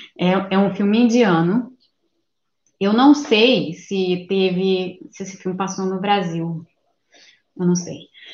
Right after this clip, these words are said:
É, mas quem não viu Lunchbox, gente, Raíssa, você vai amar Lunchbox. Você vai amar. Lunchbox é um filme maravilhoso. Eu não vou dar spo-, spoiler aqui de dizer sobre o que, que é o filme. Bom, vou dizer um pouquinho, vai.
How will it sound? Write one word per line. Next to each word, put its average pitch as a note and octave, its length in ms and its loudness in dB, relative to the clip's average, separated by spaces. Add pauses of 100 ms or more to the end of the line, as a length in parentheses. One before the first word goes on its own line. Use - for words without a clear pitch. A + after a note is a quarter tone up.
(280)
É, F3 640 2 (220)
mas F3+ 600 2 (840)
quem C#4+ 180 8
não C#4 240 8
viu F#3 280 -2
Lunchbox, F3 800 -6 (500)
gente, E3 520 -6 (260)
Raíssa, F#3 640 -4
você F#3 220 -6
vai F#3+ 240 0
amar E3+ 640 -2
Lunchbox. D#3+ 640 -6 (240)
Você E3+ 240 -10
vai F#3 320 -4 (100)
amar. D#3+ 420 -2 (480)
Lunchbox G3+ 680 0
é G3 60 -4
um F#3 100 -4
filme F#3 220 -8
maravilhoso. F#3+ 640 -2
Eu F#3+ 40 -2
não A#3+ 140 -2
vou A#3 160 0
dar F#3+ 240 -2
spo-, - 380 -10
spoiler F3 640 -2
aqui E3 240 -8
de F3+ 120 -4
dizer E3+ 300 -6
sobre F3 280 -10
o F3 80 -8
que, F3 120 -12
que F#3+ 120 -8
é - 20 -2
o F#3 100 -4
filme. - 240 -6
Bom, G#3 160 0
vou A#3 120 0
dizer A3+ 140 -4
um G#3+ 60 -6
pouquinho, D3+ 360 -8
vai. D#3+ 200 -6